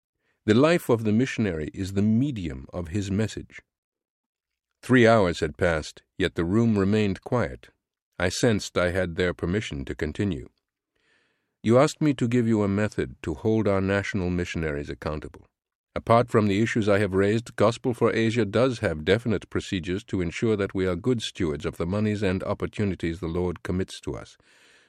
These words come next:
But our requirements and methods reflect a different perspective and way of doing missions. First, Gospel for Asia assumes that we who are called are called to serve and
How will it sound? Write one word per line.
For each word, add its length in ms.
But 120
our 220
requirements 680
and 180
methods 360
reflect 340
a 40
different 480
perspective 580
and 180
way 460
of 240
doing 340
missions. 460
First, 380
Gospel 300
for 200
Asia 320
assumes 560
that 180
we 200
who 160
are 120
called 420
are 120
called 360
to 80
serve 440
and 300